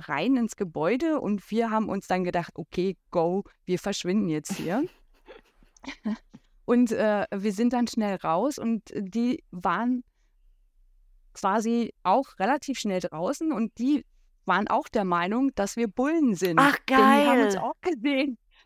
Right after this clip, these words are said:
Speaker 1: <laughs> Ja. Und dann haben wir gedacht, „Na ja, gehen wir jetzt alle noch mal rein oder hat sich das jetzt erledigt?“ Aber wir haben uns dann dafür entschieden, dass sich's erledigt hat. <laughs>
Speaker 2: Das
Speaker 1: Und
Speaker 2: ist,
Speaker 1: sind dann nicht noch mal
Speaker 2: das
Speaker 1: reingegangen.
Speaker 2: ist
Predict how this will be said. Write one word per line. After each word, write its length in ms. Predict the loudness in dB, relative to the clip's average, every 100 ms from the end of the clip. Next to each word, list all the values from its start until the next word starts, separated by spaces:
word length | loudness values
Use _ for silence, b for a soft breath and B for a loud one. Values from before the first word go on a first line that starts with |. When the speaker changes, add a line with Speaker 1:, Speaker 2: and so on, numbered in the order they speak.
| _
Speaker 1:
<laughs> 640 | 0 0 _ -4 _ -6 -6 B B B
Ja. 380 | -2 0 0 -6 b b b b -2
Und 220 | 0 2
dann 240 | 0 -2 -4 -4
haben 140 | -2
wir 80 | -2
gedacht, 240 | -2 -4 -2
„Na 100 | 0
ja, 180 | 2 0
gehen 200 | 0 0
wir 80 | 0
jetzt 180 | -4 -4
alle 180 | -2
noch 160 | 0 0
mal 160 | -2 -2
rein 280 | 0 0 0
oder 260 | 0 0
hat 120 | -2 -6
sich 180 | -8 -6
das 200 | -6 -4
jetzt 180 | -4 -2
erledigt?“ 600 | -2 0 0 -2 -6 -6
Aber 280 | -4 -2 -2
wir 100 | -2
haben 120 | -2
uns 100 | -4
dann 140 | -4 -4
dafür 240 | -4 -4
entschieden, 420 | -6 -4 -2 0
dass 160 | 0 -2
sich's 220 | -6 -6
erledigt 540 | -4 -2 -2 -4 -6 -8
hat. 340 | -10 -12 -2
<laughs> 600 | -2 -2 0 0 4 2 2
Speaker 2:
Das 220 | 0 2 0
Speaker 1:
Und 160 | 0 0
Speaker 2:
ist, 20 |
Speaker 1:
sind 160 | -2 -2
dann 120 | -2
nicht 120 | -2
noch 180 | -2 -4
mal 100 | -4 0
Speaker 2:
das 240 | 2 0
Speaker 1:
reingegangen. 200 | -2
Speaker 2:
ist 40 | -4